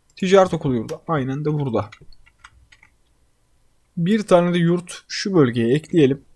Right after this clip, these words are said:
Vatandaş mutlu olsun ya. Vatandaş sevinsin. Vatandaş bir kendine gelsin. Öğrenciler desin, "Kardeşim biz gerçekten okulda okuyormuşuz.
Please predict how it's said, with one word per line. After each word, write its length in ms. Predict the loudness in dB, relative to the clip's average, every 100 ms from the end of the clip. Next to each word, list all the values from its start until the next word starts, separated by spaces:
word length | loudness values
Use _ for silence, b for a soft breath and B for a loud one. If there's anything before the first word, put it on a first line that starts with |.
| _ _ _ -20 -20 _ -20 _ _ -16
Vatandaş 560 | -8 -6 -4 -4 -4
mutlu 300 | -6 -6 4
olsun 340 | 6 6 2 -2
ya. 240 | 2 2
Vatandaş 460 | 2 2 0 0 0
sevinsin. 720 | 2 2 2 0 0 0 0
Vatandaş 580 | 0 0 0 0 0 -6
bir 120 | -4
kendine 400 | -2 0 0 2
gelsin. 480 | 2 2 0 -4 -4
Öğrenciler 640 | -2 0 0 0 0 0
desin, 240 | -2 -6 -6
"Kardeşim 560 | -4 -4 -4 -8 -8
biz 220 | -6 -6 2
gerçekten 560 | 4 4 0 -6 -6
okulda 480 | -6 -6 -4 -2 4
okuyormuşuz. 800 | 4 6 2 2 -4 -10 -12 -14